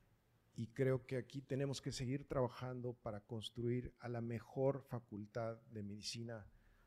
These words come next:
de, de México. Y esto, pues, lo pongo sobre la mesa. Creo que po-, todos tenemos que aportar. Hoy en día hay nuevas tecnologías, nuevas metodologías de, de enseñanza, nuevas met-,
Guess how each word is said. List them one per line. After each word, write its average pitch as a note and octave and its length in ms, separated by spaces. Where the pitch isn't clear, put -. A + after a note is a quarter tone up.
de, G#2+ 480
de G#2 140
México. - 600
Y A2+ 140
esto, A#2 440
pues, A2 200
lo A2 80
pongo A#2+ 640
sobre G#2 300
la G#2+ 100
mesa. C3 540
Creo A#2+ 180
que C3+ 80
po-, B2 240
todos C3+ 500
tenemos B2+ 360
que B2 240
aportar. A2+ 720
Hoy C3 240
en C3+ 120
día C3+ 260
hay C3+ 180
nuevas C#3 520
tecnologías, B2 1000
nuevas C3+ 680
metodologías A#2 1120
de, A2 220
de G#2+ 160
enseñanza, B2+ 680
nuevas B2+ 320
met-, A2+ 160